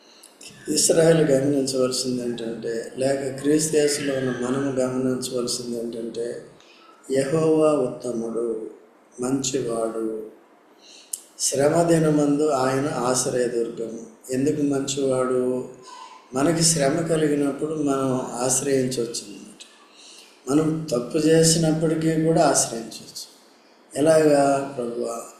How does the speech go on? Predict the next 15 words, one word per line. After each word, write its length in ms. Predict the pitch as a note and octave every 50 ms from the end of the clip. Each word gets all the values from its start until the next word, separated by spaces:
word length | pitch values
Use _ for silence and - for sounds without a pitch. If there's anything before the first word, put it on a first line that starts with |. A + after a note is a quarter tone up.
| - _ _ _ - B2+
బుద్ధి 400 | B2+ B2+ C#3 C#3+ C#3 - F3 F3
గడ్డి 340 | D3+ C#3+ C#3+ C#3 C#3 D3+ D3
తిని 400 | D3+ D3 C#3 C3+ D3+ E3 D#3+ - -
తప్పు 220 | A#2+ - - C3+
చేశాను, 720 | B2 A#2+ A#2+ A#2 - - - A2+ A2 A2+ A#2+ - - - B2+
నాకు 280 | C3 C3+ C3+ - D#3+
ఈ 40 | D#3
శ్రమ 380 | C#3+ - - B2+ B2+ B2+ C3 C#3
వచ్చింది, 540 | C3 - - - - A#2 A2+ A2 A2 A2+ - - - - - B2 B2
దయతో 380 | C3 C3+ C3 C3 E3 E3 E3+
నన్ను 340 | D3+ C3 B2+ C3 C#3 D#3 D#3
క్షమించు, 640 | - - C#3 B2+ B2 A#2+ A#2+ A#2 A2+ A2+ - - - - - -
నా 100 | C#3 C3
ఆశ్రయదుర్గం 1040 | B2+ C3 C3 C#3 - - E3 D#3+ D#3+ D3+ - C#3+ C#3 C3+ C3 C3+ C#3 C#3+ C#3+ C3 A#2
నీవే, 400 | A#2 B2 A#2+ A#2+ B2 A#2+ A#2+ -